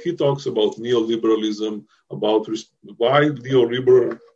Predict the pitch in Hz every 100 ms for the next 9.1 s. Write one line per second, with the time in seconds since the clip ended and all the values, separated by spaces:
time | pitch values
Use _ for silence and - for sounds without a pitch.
0 | _ 135 139 135 127 127 117 117 120 120
1 | 113 104 117 110 117 127 127 - - -
2 | - - 117 113 - 123 139 135 117 -
3 | 127 - 110 113 127 143 147 - 117 120
4 | - 113 120 139 180 226 _ _ _ _
5 | _ _ - 135 131 - 147 143 139 -
6 | - 139 151 - 139 175 - 139 143 -
7 | - 156 127 113 127 139 127 - 131 139
8 | 127 127 120 120 120 - 131 127 135 120